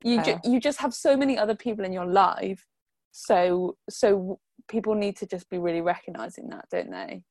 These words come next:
Speaker 1: And I think,
Speaker 2: Yeah.
Speaker 1: you know, especially when people are saying, like,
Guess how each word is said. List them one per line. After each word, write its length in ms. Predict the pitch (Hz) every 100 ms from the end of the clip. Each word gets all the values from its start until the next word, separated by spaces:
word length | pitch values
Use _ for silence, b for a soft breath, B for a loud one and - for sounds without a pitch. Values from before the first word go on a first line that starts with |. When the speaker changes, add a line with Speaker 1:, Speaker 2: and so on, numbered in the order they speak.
| b b b
Speaker 1:
And 100 | 233
I 100 | 247 254
think, 220 | 294 156
Speaker 2:
Yeah. 80 | 240
Speaker 1:
you 60 |
know, 140 | 240 214
especially 460 | 226 - 285 -
when 200 | 294 240
people 360 | 233 233 220 202
are 80 | 196
saying, 240 | - 190
like, 180 | 175